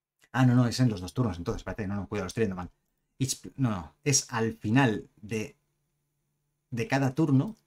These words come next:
cada jugador, ¿vale? Afecta siempre a los dos jugadores. Pero como digo, tú haces Desolation y ese turno tú ya tienes que sacrificar tierra, ¿vale? Y luego ya el rival decidirá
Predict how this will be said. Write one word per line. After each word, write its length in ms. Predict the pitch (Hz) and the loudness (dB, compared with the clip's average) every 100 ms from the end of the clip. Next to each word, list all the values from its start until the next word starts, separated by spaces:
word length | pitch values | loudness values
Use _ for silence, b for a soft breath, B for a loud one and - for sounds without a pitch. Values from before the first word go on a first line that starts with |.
| - | 0
cada 260 | 131 110 | 2 2
jugador, 720 | - - 117 113 104 123 90 | -2 -2 -2 0 2 2 2
¿vale? 180 | - 123 | -2 -2
Afecta 300 | 123 131 135 | -2 -2 -2
siempre 400 | 131 127 131 135 | 0 4 4 4
a 40 | 113 | 0
los 100 | 98 | 0
dos 160 | 113 | -4
jugadores. 540 | - 101 92 90 90 b b b | -4 -6 -4 -6 -8 b b b
Pero 140 | 123 | -2
como 140 | 120 135 | 4 6
digo, 260 | 139 95 b b b b _ _ | 6 4 b b b b _ _
tú 120 | 165 | 0
haces 300 | 135 131 104 | 2 2 2
Desolation 800 | 107 113 117 165 190 220 226 220 - | 0 -2 -2 -4 -2 -2 -2 -4 -6
y 200 | 113 160 | -2 2
ese 200 | 185 143 | 2 0
turno 360 | 185 185 175 | -2 -2 -2
tú 300 | 135 208 214 - | -2 -4 -4 -8
ya 300 | 110 123 131 | -4 0 2
tienes 240 | 135 127 | 4 2
que 80 | - | 0
sacrificar 580 | 117 101 104 98 107 87 | -6 -6 -8 -8 -8 -10
tierra, 340 | - 90 - - - _ | -10 -10 -10 -14 -18 _
¿vale? 280 | 92 92 156 B B - | -10 -6 -6 B B -8
Y 100 | 101 | -4
luego 180 | 107 | -2
ya 100 | 107 | 0
el 80 | 110 | 0
rival 340 | 113 117 127 139 | 2 4 4 4
decidirá 580 | 127 110 101 110 147 | 0 -2 -2 -2 -2